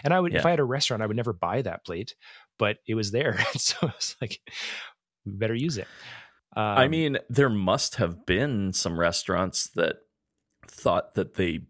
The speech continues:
Speaker 2: would buy that plate, that that matched their aesthetic or something. Otherwise,
Speaker 1: Yep.
Speaker 2: I'm sure it probably wouldn't have been produced.
Speaker 1: Yep, that's
Speaker 2: And
Speaker 1: right.
Speaker 2: nate wouldn't
Speaker 1: Yep.
Speaker 2: have a bunch of them or
Speaker 1: Yep.
Speaker 2: something. Yeah.
Speaker 1: Um, so that was the
Speaker 2: That's
Speaker 1: first
Speaker 2: interesting.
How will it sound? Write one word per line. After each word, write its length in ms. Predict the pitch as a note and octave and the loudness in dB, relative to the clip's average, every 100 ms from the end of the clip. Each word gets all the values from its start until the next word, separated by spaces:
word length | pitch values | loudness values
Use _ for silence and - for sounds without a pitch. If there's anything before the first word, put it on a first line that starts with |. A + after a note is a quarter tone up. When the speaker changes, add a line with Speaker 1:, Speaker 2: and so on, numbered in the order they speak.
| - | -6
Speaker 2:
would 360 | F2 G#2 A#2 | 0 0 2
buy 200 | - D#2 | 2 2
that 220 | D#2+ - - | 2 -2 -2
plate, 360 | - E2 - | 0 0 0
that 140 | F2+ - | -2 2
that 240 | E2+ - | 2 2
matched 400 | F2+ F2 F2+ - | 0 0 0 -2
their 160 | D2+ B1+ | 0 0
aesthetic 520 | - - F2 A2+ - | 0 2 2 2 -4
or 60 | |
something. 380 | - - D#2 A2 | -2 -2 -2 -2
Otherwise, 400 | F#2+ G2 F#2 F#2 | 0 2 2 2
Speaker 1:
Yep. 20 | |
Speaker 2:
I'm 140 | F#2+ G2 | 0 -2
sure 260 | - F#2+ G#2+ | -2 -2 -2
it 220 | - - | -4 0
probably 420 | G#2 G#2 G#2 A2 | 2 2 2 -2
wouldn't 360 | G2 G#2 A#2 - | 0 -2 -2 -6
have 200 | G#2 G2+ | -6 -4
been 180 | A2+ A2 | -2 -4
produced. 600 | - G2 A#2+ B2+ - - - _ _ - | -2 -2 -2 -4 -8 -12 -18 _ _ -2
Speaker 1:
Yep, 180 | C#3+ - - | -2 -2 -6
that's 180 | A#2+ - | -4 -2
Speaker 2:
And 40 | |
Speaker 1:
right. 80 | F2 | 0
Speaker 2:
nate 200 | D#2+ - | 0 -2
wouldn't 240 | E2+ - | -4 -4
Speaker 1:
Yep. 100 | - F#2+ | -2 0
Speaker 2:
have 100 | G2+ | -2
a 40 | |
bunch 280 | - C#2+ - | -4 -6 -6
of 60 | - | -6
them 180 | D#2+ F2+ _ - | -6 -10 _ -8
or 60 | G2+ | -2
Speaker 1:
Yep. 100 | B2+ | -2
Speaker 2:
something. 360 | - - F2 - _ | -2 -8 -8 -12 _
Yeah. 200 | F#2 G2 - _ - - - - - - - _ | -4 -4 -6 _ -20 -20 -20 -20 -20 -20 -20 _
Speaker 1:
Um, 500 | - A#2 A#2 A2 G#2+ | 0 2 2 -2 -4
so 160 | - C#3 | -2 2
that 180 | C#3+ D#3+ | 2 2
was 140 | D#3+ | 0
the 80 | C3+ | -4
Speaker 2:
That's 80 | - | -2
Speaker 1:
first 220 | B2 A#2+ | 0 2
Speaker 2:
interesting. 360 | - - - | 0 -4 -8